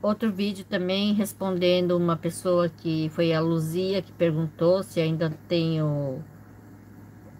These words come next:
é, se eu perdoei minha irmã, né, e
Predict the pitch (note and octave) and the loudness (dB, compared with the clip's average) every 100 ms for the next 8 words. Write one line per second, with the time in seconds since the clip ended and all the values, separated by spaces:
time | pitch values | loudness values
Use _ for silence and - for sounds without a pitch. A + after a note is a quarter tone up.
0 | - - C#3+ D3 - - E3+ E3+ D#3+ D3+ | -20 -4 -2 -2 -4 0 4 4 4 2
1 | F#3+ F3 E3 E3 F3 E3 D3+ D3+ D3+ D3 | 4 4 4 4 4 2 2 0 0 0
2 | E3 F3 E3 E3 D#3+ | 0 0 0 -2 -4